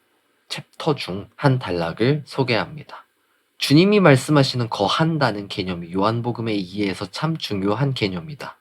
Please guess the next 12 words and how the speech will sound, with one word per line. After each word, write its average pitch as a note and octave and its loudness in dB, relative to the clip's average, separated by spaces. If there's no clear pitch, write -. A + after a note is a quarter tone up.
가장 A#2 0
핵심적인 E3 2
개념을 A2 -2
십오 - -2
장 C#3 0
칠 - -4
절에서 C3+ -2
십일 D#3 -2
절에서 A2+ -6
찾을 C3 -6
수 - -8
있다. - -16